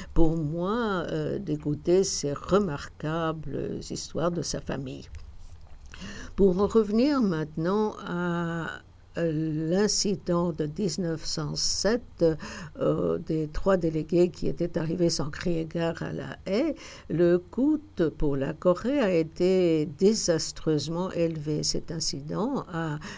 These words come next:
mis le Japon dans une situation très gênante. Évidemment, en profitant de la situation, le ministre des Affaires étrangères du Japon s'est précipité dans la capitale de la Corée le dix-huit juillet pour exiger l'abdication de l'empereur de Corée,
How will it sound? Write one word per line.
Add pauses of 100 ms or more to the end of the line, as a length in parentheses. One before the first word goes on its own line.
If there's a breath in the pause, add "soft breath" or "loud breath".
(140 loud breath)
mis
le
Japon
dans
une
situation
très
gênante.
Évidemment,
en
profitant
de
la
situation,
le
ministre
des
Affaires
étrangères
du
Japon (320 loud breath)
s'est
précipité
dans
la (280)
capitale
de
la
Corée
le
dix-huit
juillet
pour
exiger
l'abdication
de
l'empereur
de
Corée,